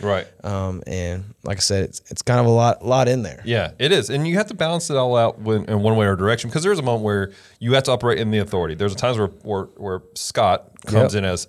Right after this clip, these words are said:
Speaker 1: "Hey, I'm coming to you as pastor right now."
Speaker 2: Mm-hmm.
Speaker 1: And we, you have to go, "All right, I'm gonna respond as youth pastor right now." And there is a, and it's a matter of being open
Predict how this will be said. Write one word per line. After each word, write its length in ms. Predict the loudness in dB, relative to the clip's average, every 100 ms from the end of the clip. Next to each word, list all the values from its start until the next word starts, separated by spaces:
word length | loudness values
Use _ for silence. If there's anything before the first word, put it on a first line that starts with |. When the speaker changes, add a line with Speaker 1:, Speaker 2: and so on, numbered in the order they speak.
| -8
Speaker 1:
"Hey, 120 | -4
I'm 100 | -2
coming 160 | -2 -4
to 60 |
you 80 | -4
as 80 | -2
pastor 360 | -2 -2 -4 -8
right 160 | -8
now." 200 | -8 -8
Speaker 2:
Mm-hmm. 240 | -4 -4 -4 -6 -4
Speaker 1:
And 160 | -2
we, 100 | 0
you 120 | 2 2
have 100 | 0
to 80 |
go, 220 | 0 0 0
"All 60 | 0
right, 100 | 0
I'm 320 | 0 -2 -4 -6
gonna 160 | -6
respond 460 | -6 -6 -4 -4 -4
as 480 | -4 -4 -6 -10 -16 _
youth 240 | -12 -12 -4
pastor 340 | -6 -6 -10
right 140 | -12
now." 180 | -10 -12 -14 -20 -20 -20 _ -2
And 380 | 2 2 2
there 180 | 2 4
is 140 | 4 4
a, 200 | 2 0
and 260 | -2 -2
it's 160 | 0 0
a 20 |
matter 220 | 0 2
of 220 | 0 -2 -4
being 200 | -2 0
open 420 | -2 -2 -4